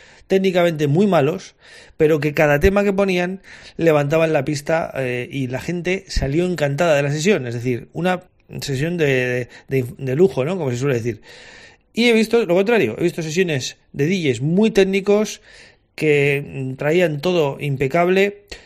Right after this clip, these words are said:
pero la, la gente estaba súper fría y no bailaba para nada y, y, bueno, digamos que no había conexión, ¿no? Entre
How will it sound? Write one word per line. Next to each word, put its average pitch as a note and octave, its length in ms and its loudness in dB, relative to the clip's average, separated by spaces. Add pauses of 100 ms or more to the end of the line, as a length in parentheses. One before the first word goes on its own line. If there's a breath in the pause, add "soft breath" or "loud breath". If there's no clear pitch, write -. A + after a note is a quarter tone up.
(140 loud breath)
pero A3 320 4
la, D#3+ 360 -2
la D3 220 -4
gente F3 280 -4
estaba E3+ 340 -2
súper D#3 400 -2
fría E3 540 0
y C3 320 -6
no C#3+ 180 -4
bailaba D3 460 0
para C#3+ 180 0
nada D#3 480 0
y, C3 240 -4 (340 loud breath)
y, C3 380 -2
bueno, D3 300 -4 (120)
digamos C#3+ 460 -6
que D3 400 -2
no C#3+ 140 -2
había F3+ 300 2
conexión, C#3 440 -2
¿no? G3 160 -4
Entre B2 520 -2